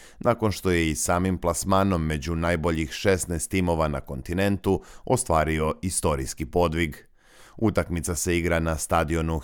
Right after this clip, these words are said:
Hume City-a u naselju West Meadows na severu glavnog grada Viktorije. Opširnije o uspesima Melbourne Srbije govorit ćemo kasnije u programu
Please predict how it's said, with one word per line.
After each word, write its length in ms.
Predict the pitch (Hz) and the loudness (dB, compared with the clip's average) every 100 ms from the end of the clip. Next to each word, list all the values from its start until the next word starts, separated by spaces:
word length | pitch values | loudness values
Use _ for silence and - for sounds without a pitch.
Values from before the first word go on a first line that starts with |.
| - | -2
Hume 240 | 87 82 | -2 -2
City-a 580 | - 98 80 90 82 76 | -2 -2 -2 0 2 2
u 180 | 73 76 | 0 -2
naselju 600 | 80 80 - 82 80 78 | -2 -2 -2 -2 -2 0
West 360 | 85 76 - | -2 -2 -4
Meadows 520 | 92 92 87 82 69 | 0 0 2 -2 -4
na 240 | 73 80 76 | -4 -4 -4
severu 460 | - 101 82 73 | 0 2 2 -2
glavnog 520 | 69 78 78 78 73 73 | -2 -2 0 -2 -6 -6
grada 360 | 80 73 69 | -4 -4 -4
Viktorije. 760 | 76 82 - 90 85 87 82 - - - - | -4 -4 -2 -2 0 2 0 -4 -14 -20 -12
Opširnije 580 | - 123 - 104 90 90 | -4 -2 4 4 6 2
o 40 | 80 | 2
uspesima 540 | 85 - 80 85 82 | -2 -4 -4 0 0
Melbourne 460 | 82 85 73 69 65 | 2 0 -2 -6 -6
Srbije 440 | - 92 82 87 | -2 -2 2 0
govorit 420 | 82 98 85 80 | 2 2 2 0
ćemo 440 | - 82 80 76 - | -4 -4 -2 -4 0
kasnije 480 | 90 78 - 73 | -2 -2 -4 -6
u 80 | 64 | -6
programu 680 | - 95 90 92 90 87 | -4 0 0 2 0 0